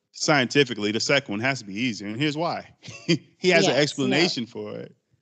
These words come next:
Speaker 1: so he
Speaker 2: You
Speaker 1: doesn't
Speaker 2: are
Speaker 1: understand.
Speaker 2: a hundred percent correct.
Speaker 1: Yeah, there's no emotion in what he's saying. He's just looking at it on the sheet. Like, it's easy because,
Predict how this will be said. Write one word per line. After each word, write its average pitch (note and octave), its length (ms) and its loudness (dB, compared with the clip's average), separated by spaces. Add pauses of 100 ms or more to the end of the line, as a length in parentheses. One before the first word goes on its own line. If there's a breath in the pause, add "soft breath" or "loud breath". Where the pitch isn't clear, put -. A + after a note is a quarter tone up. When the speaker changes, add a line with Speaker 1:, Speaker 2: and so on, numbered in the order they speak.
(200)
Speaker 1:
so - 80 -6
he - 80 -2
Speaker 2:
You - 40 2
Speaker 1:
doesn't C#3 240 2
Speaker 2:
are B2 40 2
Speaker 1:
understand. A2 440 -4
Speaker 2:
a G2 80 -10
hundred G2 100 -14
percent D#3 420 -16
correct. - 460 -18 (360)
Speaker 1:
Yeah, C#3+ 180 0
there's D#3+ 240 -2
no D#3 140 2
emotion A#2+ 440 0
in G#2 60 -4
what G2+ 120 -2
he's G2 160 -8
saying. G2+ 260 -14
He's B2+ 180 -8
just A#2 220 -6
looking A2+ 220 -2
at G2+ 140 -2
it G#2 140 -8 (120)
on A#2 200 4
the G#2 80 4
sheet. - 460 -2 (200)
Like, F#2+ 240 -10
it's G#2+ 160 -14
easy D3+ 340 2
because, G2+ 760 -2